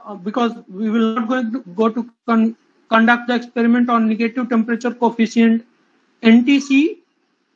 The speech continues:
thermistor। ओके, वो कि सिर्फ आपने थ्योरी में पढ़ा था, एक्सपेरिमेंट आप जब, अ, लैब में रहते तो वो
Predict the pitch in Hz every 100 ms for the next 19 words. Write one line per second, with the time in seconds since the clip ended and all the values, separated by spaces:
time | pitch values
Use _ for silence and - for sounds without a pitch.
0 | _ 247 247 240 240 220 165 - 208 277
1 | 202 160 220 220 240 233 214 254 - 240
2 | 226 240 233 226 240 247 240 214 247 254
3 | 226 - _ _ _ _ _ _ _ _
4 | _ _ 202 - 240 233 254 294 294 254
5 | 226 - 240 220 - 220 214 196 202 214
6 | 220 240 262 262 254 302 247 269 254 254